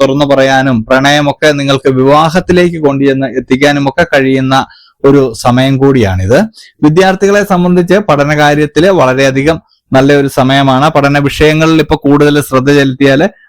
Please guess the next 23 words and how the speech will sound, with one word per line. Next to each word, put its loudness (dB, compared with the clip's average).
ഭാവിയിലേക്ക് 2
നിങ്ങൾക്ക് 0
ഉന്നത 2
പഠനത്തിനുള്ള 0
യോഗ്യതയൊക്കെ 2
നേടാൻ 2
കഴിയുന്നതാണ്. 0
ഇപ്പോൾ -2
വളരെ 2
കുറച്ച് 0
പ്രവർത്തിച്ചു 0
കഴിഞ്ഞാൽ 0
നിങ്ങൾക്ക് 0
കൂടുതൽ 2
ഫലം 2
ഭാവിയിലേക്ക് 0
ലഭിക്കുന്നതാണ്. 0
കാരണം 0
ഇപ്പോൾ 0
നിങ്ങളുടെ 0
ബുദ്ധിയുടെ 2
ഉണർവ് 2
കൂടിയിരിക്കുന്ന 2